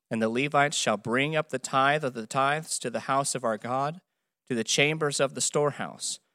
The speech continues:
For the people of Israel and the sons of Levi shall bring the contribution of grain, wine, and oil to the chambers where the vessels of the sanctuary are,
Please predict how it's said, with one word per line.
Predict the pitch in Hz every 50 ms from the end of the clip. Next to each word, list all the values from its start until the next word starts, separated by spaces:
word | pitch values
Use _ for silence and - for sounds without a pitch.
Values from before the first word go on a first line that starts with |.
| _ _ _ _ _ _
For | - 131
the | 120 117
people | - - 175 175 - 180
of | 170 156 - -
Israel | 151 151 147 - 156 151 143 135
and | 127 127
the | 120 113
sons | - - 160 151 160 156
of | 156 131 120
Levi | 127 143 151 156 147 135 117 117
shall | 117 - - 117 107
bring | 110 - 127 139 160 185 196
the | 196
contribution | 185 - - 160 151 147 - - 139 139 139 151 160 - - 135
of | 110 101 104
grain, | - 117 123 143 160 180 196 214 196 - _ _ _ _ _
wine, | - 120 120 123 127 131 139 151 165 170 - _ _ _ -
and | 120 117 113 127 -
oil | 135 143 160 156 143 127
to | 123 - -
the | 123 120
chambers | 113 - - 156 143 147 139 117 110 98 98 - -
where | 120 117
the | 110 110
vessels | 110 127 135 147 - - 151 139 -
of | 131 104
the | 110
sanctuary | 113 - - 143 135 147 147 - - 117 110 107 98 -
are, | - 135 143 127 98 90 - -